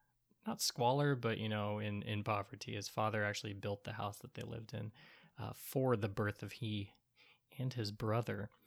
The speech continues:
But, um, yeah, Tupelo was hit with these tornadoes one year after the king was born, and Elvis actually lived through this storm.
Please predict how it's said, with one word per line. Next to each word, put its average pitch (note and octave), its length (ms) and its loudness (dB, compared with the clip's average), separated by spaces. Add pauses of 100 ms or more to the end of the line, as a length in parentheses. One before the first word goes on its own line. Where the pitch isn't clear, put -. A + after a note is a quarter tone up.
(440)
But, A#2 240 4
um, G#2 600 2 (880)
yeah, D3 140 6
Tupelo B2+ 760 8 (120)
was A#2 140 2
hit - 200 0
with B2 160 -2
these A2+ 220 2
tornadoes A#2 480 6
one A2 300 4
year C3 260 4
after A2+ 280 0
the A2 80 0
king A#2 200 2
was G#2+ 140 2
born, A2+ 320 0
and G#2 340 0
Elvis A2+ 300 0
actually A2+ 260 0
lived A2 240 0
through A#2+ 220 2
this G#2 180 0
storm. - 400 -2